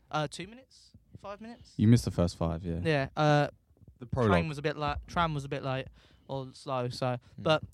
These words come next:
Speaker 1: I missed the part where, like, they g-, gave the background to Jason Statham's character
Speaker 2: Yeah.
Speaker 1: and as to why he is not part of this
Speaker 2: So
Speaker 1: research
Speaker 2: basically,
Speaker 1: anymore.
Speaker 2: so the Meg, yeah. So basically, it starts with Jason Statham.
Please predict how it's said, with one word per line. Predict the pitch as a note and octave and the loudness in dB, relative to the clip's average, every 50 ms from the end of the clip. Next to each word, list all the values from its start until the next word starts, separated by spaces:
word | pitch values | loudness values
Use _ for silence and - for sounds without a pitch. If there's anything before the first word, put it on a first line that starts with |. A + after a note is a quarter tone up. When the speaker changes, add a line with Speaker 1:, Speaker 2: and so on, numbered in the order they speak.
| - | -4
Speaker 1:
I | - F3+ F#3+ | 0 0 0
missed | G3 G3 F#3 - - | 0 -2 -4 -6 -6
the | D#3+ | -4
part | - F3 E3+ E3 D#3 D3 | 0 2 4 4 4 2
where, | D#3+ D#3 D#3 D3+ D3 | 0 -4 -6 -6 -6
like, | D3 D3 - - | -6 -6 -8 -6
they | D3+ D3 D3 C#3+ | -4 -4 -4 -4
g-, | C#3 - - - _ | -6 -10 -16 -16 _
gave | - D#3 D3+ D3 C#3 - - - | -8 -6 -4 -6 -6 -8 -10 -8
the | D3 C#3+ C#3+ C#3 C#3 C#3 C#3 C#3 C3+ - - - - - | -6 -6 -4 -4 -6 -6 -8 -8 -10 -14 -20 -20 -6 -4
background | - D#3+ - - - D#3+ D3 C#3+ C#3+ C#3 C#3 - - | -4 -4 -4 -6 -14 -14 -12 -10 -10 -12 -12 -14 -14
to | - D3 C#3 C#3 C3+ | -12 -12 -12 -12 -12
Jason | C#3 - D3 C#3 - D3+ C3+ | -12 -14 -14 -14 -16 -18 -20
Statham's | _ D#3 D3+ C#3+ - D3 C#3 - | _ -18 -18 -18 -18 -20 -20 -20
character | _ C#3 C3+ C3 - - - C3 C3 B2+ - - | _ -18 -18 -18 -16 -16 -14 -14 -12 -12 -12 -6
Speaker 2:
Yeah. | - G#2+ G2+ F2+ E2+ E2 - C#3+ | -2 0 2 2 2 0 -2 -4
Speaker 1:
and | C#3+ C#3+ | -4 -6
as | D3+ D3 C#3+ - | -6 -8 -8 -8
to | - D#3 | -10 -10
why | C#3+ D3 D3+ C#3+ C#3+ C#3 | -8 -6 -6 -6 -8 -10
he | C#3+ C#3+ C#3+ | -12 -16 -16
is | C3+ C3+ | -16 -16
not | C#3+ C#3+ - - | -16 -18 -18 -20
part | - D3 C3+ - | -20 -20 -18 -18
of | - | -20
this | - - - | -20 -20 -18
Speaker 2:
So | - | -14
Speaker 1:
research | - C#3+ C#3+ - B2 B2 B2 | -14 -10 6 8 10 12 12
Speaker 2:
basically, | D#3+ E3 C#3 D#3 A#2+ A#2+ A2 A2+ A2 | 12 12 12 10 8 8 8 10 10
Speaker 1:
anymore. | G#2+ - - - _ - - _ _ - | 8 6 2 -6 _ -20 -20 _ _ -4
Speaker 2:
so | - - A#2+ | 2 6 8
the | A2+ B2 | 10 12
Meg, | B2+ C#3 C3+ B2+ A2+ - - | 12 12 12 12 12 10 10
yeah. | - B2 G2+ F2+ F#2+ | 12 12 12 12 10
So | G2+ - C3 B2 | 8 8 8 10
basically, | A2+ C#3 C#3+ - - E2+ F2+ | 10 8 8 8 6 2 2
it | |
starts | - - D3+ D3 C3 - - | 6 8 10 10 10 10 8
with | - A2+ G#2 - | 6 6 6 4
Jason | - A#2+ A#2+ A#2 - A2 G2+ | 2 2 2 4 4 4 4
Statham. | - - G#2+ G#2 G2+ - F#2+ F2+ F#2 F2+ | 4 4 4 4 4 4 4 2 4 2